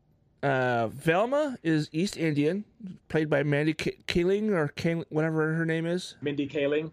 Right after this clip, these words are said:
Speaker 1: Yeah. Uh,
Speaker 2: Mindy Kaling.
Speaker 1: and then, uh, uh, Daphne is, is,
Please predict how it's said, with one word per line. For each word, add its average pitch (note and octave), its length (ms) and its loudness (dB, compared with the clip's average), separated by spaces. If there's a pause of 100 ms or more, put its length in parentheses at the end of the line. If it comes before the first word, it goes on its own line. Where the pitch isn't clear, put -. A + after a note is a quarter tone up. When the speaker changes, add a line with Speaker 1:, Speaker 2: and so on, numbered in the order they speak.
Speaker 1:
Yeah. B2+ 280 0 (600)
Uh, B2+ 380 0
Speaker 2:
Mindy A2+ 120 -14
Kaling. A2+ 180 -8 (800)
Speaker 1:
and D3 180 0
then, C#3+ 300 2
uh, B2+ 520 0 (560)
uh, G#2+ 240 -6 (460)
Daphne F3+ 540 2
is, C#3+ 340 0
is, C3+ 480 -2